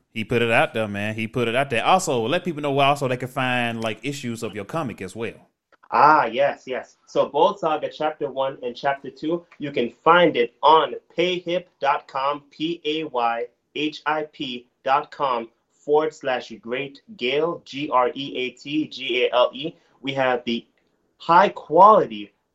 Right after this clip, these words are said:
Speaker 2: ebooks of Chapter One and
Speaker 1: Mm.
Speaker 2: Chapter Two. You can get signed editions of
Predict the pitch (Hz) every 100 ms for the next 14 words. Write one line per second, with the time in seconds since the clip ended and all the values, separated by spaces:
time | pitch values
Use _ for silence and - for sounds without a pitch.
0 | - 156 156 120 117 - 113 - 143 147
1 | 160 117 110 - - 113 131 135 104 -
2 | 123 113 _ _ - 131 117 120 - _
3 | - 139 139 170 170 135 135 131 123 -
4 | 120 113